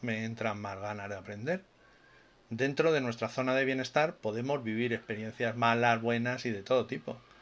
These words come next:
Tener ganas de hacer cosas nuevas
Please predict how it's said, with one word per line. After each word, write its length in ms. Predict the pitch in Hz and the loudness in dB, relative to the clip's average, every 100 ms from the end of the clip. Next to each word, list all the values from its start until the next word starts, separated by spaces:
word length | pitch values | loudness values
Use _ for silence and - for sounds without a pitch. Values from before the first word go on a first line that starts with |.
| - - - _ _ - | -20 -20 -20 _ _ 4
Tener 300 | 120 127 156 | 6 8 10
ganas 280 | 151 165 135 | 10 10 6
de 80 | |
hacer 160 | 113 127 | 6 4
cosas 320 | - 143 139 | 2 4 4
nuevas 400 | 143 135 156 - | 2 0 -2 -10